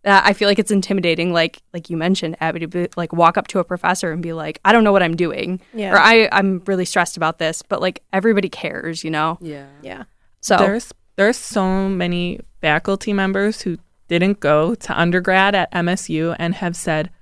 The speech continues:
Speaker 4: "There has not been another campus quite like Michigan State with the sense of community," and you don't really realize how strong it is until someone says it. 'Cause when you're here, it's just the normal. But when someone outside says it, it makes you realize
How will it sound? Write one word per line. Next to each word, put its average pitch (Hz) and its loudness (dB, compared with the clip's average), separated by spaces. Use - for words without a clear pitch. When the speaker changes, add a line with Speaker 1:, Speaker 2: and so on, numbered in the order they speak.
Speaker 4:
"There 196 6
has 196 -4
not 170 2
been 180 0
another 170 4
campus 170 -4
quite 175 4
like 170 2
Michigan 170 0
State 160 -4
with 165 -4
the 165 0
sense 160 -2
of - -16
community," 156 -2
and 175 0
you 175 -2
don't 175 2
really 190 2
realize 156 2
how 160 0
strong 151 -2
it 170 -4
is 196 -2
until 175 0
someone 185 2
says 151 0
it. 139 -4
'Cause - -6
when 196 2
you're 302 0
here, 196 2
it's - -6
just - -4
the 175 0
normal. 160 0
But 190 -2
when 185 4
someone 214 2
outside 165 0
says 156 -4
it, 170 -2
it 160 -4
makes 156 -6
you 190 -4
realize 151 -2